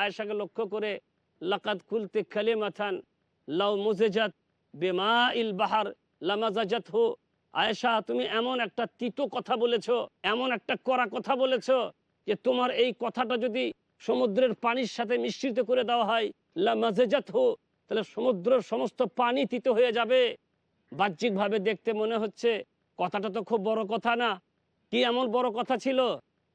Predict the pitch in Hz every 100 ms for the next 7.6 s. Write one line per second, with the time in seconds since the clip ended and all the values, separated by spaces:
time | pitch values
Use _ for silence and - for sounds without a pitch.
0 | _ 214 202 226 190 190 240 226 233 233
1 | 233 220 226 233 190 240 214 180 _ _
2 | - 156 220 208 208 226 196 233 226 -
3 | 214 240 285 294 - _ - 214 - 277
4 | 247 233 208 202 220 226 196 214 220 185
5 | 208 196 185 202 240 254 _ _ - 220
6 | 226 202 214 - 208 240 226 202 202 214
7 | 208 196 202 196 208